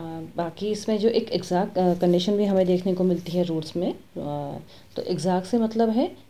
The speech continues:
कि पहली वाली एंडार्क condition का उल्टा, यानी कि जो protosylum है, protosylum periphery की तरफ को होगा, बाहर की तरफ को होगा, और जो metazylum है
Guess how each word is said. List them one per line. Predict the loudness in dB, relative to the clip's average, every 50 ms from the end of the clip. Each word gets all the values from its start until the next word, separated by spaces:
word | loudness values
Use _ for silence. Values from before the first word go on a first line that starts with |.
| -8
कि | -8 -6
पहली | -2 0 2 2 4 4 4 6
वाली | 6 8 6 6
एंडार्क | 6 4 2 2 4 2 2 2
condition | 0 0 0 -2 -2 -2 -4 -4
का | -2 -2 -4 -4 -2 -4
उल्टा, | -4 -4 -4 -6 -10 -10 -10 -12 -16 -20 -20 -20 -16 -6 -2
यानी | 0 0 0 0 -2
कि | -2 -2 0
जो | 0 0
protosylum | -2 0 -2 0 6 8 8 8 8 6 6 6 8 6 6
है, | 6 6 2 0 0
protosylum | 0 -2 0 2 2 2 4 4 2 4 2 4 4 2 2
periphery | 2 0 -2 -2 -2 -2 -2 -2 -4 -2
की | -2 -4
तरफ | -2 -2 -2 -2 -2
को | 0 0
होगा, | 0 0 0 -2 -2 -2 -4 -4 -4
बाहर | -2 -2 -2 -4
की | -4 -4
तरफ | -4 -2 -2 -4 -4 -4
को | -6 -4
होगा, | -4 -4 -2 -2 -4 -4 -4 -14 -20 -20 -18 -8 0
और | 0 2 2
जो | 2 2
metazylum | 2 2 2 4 6 6 6 8 6 4 4 2 0
है | -2 -4 -6 -10